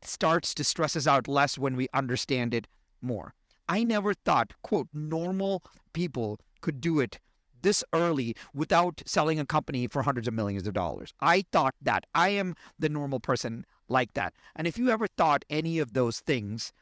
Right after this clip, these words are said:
this is the episode for you. And I'm gonna go through this very, very quickly. So I wanna break down for you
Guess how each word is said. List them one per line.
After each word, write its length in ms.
this 200
is 120
the 220
episode 420
for 120
you. 220
And 120
I'm 100
gonna 140
go 160
through 160
this 180
very, 280
very 200
quickly. 300
So 120
I 40
wanna 160
break 220
down 220
for 120
you 260